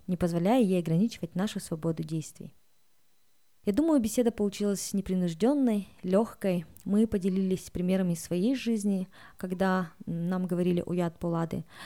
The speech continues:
как мы реагировали на это, и просто поразмышляли, как же можно снизить воздействие уят полада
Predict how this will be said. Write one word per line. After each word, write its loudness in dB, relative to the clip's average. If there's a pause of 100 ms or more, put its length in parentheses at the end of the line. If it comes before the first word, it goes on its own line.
(180)
как -4
мы 2
реагировали 2
на 2
это, -4
и -2
просто 0
поразмышляли, -2 (280)
как -4
же 0
можно -2
снизить -4
воздействие -4
уят -4
полада -4